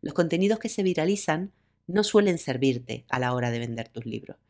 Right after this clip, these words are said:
Así que centra el foco sobre todo en publicar contenido de forma consistente y constante en el tiempo.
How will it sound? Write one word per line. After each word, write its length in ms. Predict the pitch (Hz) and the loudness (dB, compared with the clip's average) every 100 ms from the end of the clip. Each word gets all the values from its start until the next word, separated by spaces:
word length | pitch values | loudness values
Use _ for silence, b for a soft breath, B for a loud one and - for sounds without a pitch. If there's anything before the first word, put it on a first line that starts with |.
| _ _ | _ _
Así 300 | 156 151 202 | -6 -2 0
que 140 | 196 151 | 0 0
centra 480 | - 208 208 190 | 4 4 6 2
el 80 | 170 | 0
foco 320 | - 180 196 | 2 2 2
sobre 260 | 196 143 135 | 0 0 2
todo 320 | 151 175 196 b b | 2 0 -2 b b
en 140 | 160 156 | -6 -2
publicar 500 | 160 160 156 196 202 | 0 0 4 2 4
contenido 480 | 208 185 160 180 190 | 0 0 0 0 0
de 60 | |
forma 280 | - 160 143 | 0 -2 0
consistente 840 | 135 135 131 - - 190 196 233 - | -2 -4 -8 -6 -2 -2 -2 -6 -6
y 120 | - | -8
constante 760 | - 135 127 - 185 185 135 | -4 -6 -6 -2 0 2 -2
en 80 | 120 | -4
el 120 | 117 | -6
tiempo. 440 | - 113 110 120 | -6 -8 -6 -14